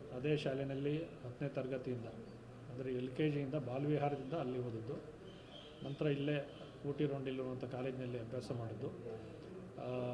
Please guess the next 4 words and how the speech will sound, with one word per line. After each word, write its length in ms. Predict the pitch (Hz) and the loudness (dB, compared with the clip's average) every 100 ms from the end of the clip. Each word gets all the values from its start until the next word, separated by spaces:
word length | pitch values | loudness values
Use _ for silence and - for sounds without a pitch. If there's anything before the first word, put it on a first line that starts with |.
| 123 123 131 | -2 -4 -6
ಅವ್ರ 120 | 127 | -4
ಮನೆತನದ 500 | 127 143 147 143 139 | 0 0 2 2 2
ಆದರ್ಶದ 640 | 127 139 139 - 127 139 - | 2 2 2 0 0 0 2
ಕಲಾವಿದನಾಗಿ 720 | 131 151 147 147 139 131 | 4 6 6 4 2 2